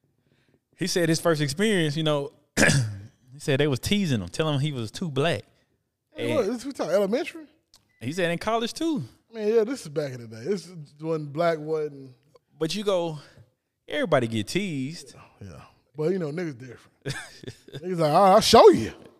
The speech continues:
Speaker 1: I mean, but
Speaker 2: <laughs> I'm finna get this meal and then I'm straight Kardashian and that's it.
Speaker 1: So have you ever dated a white woman?
Speaker 2: Nah, never.
Speaker 1: Why not?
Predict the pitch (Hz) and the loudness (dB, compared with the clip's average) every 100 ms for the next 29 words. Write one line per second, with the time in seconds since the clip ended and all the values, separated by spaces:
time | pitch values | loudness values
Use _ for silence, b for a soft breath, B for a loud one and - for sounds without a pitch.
0 | _ - 113 135 143 139 - 127 123 127 | _ -12 -8 -4 -4 -4 -6 -8 -2 0
1 | 143 - 139 - - 180 269 220 247 220 | 4 2 2 -8 -14 -10 -6 0 2 2
2 | 226 226 226 311 339 285 247 247 240 254 | 2 2 4 6 8 8 6 4 4 4
3 | 359 302 - - b b - - 240 220 | 2 0 -10 -20 b b -8 4 6 8
4 | 240 233 269 277 247 240 220 220 196 339 | 6 10 10 10 10 6 4 2 2 -2
5 | 285 - 127 131 135 143 135 143 135 135 | -4 0 4 4 6 4 4 2 2 0
6 | 156 165 160 147 143 - 123 92 53 - | 0 -2 -4 -8 -12 -16 -14 -12 -12 -14
7 | - 120 113 110 98 90 110 113 139 _ | -16 -18 -14 -10 -10 -12 -16 -18 -20 _
8 | _ - 117 107 - | _ -6 -4 -2 -6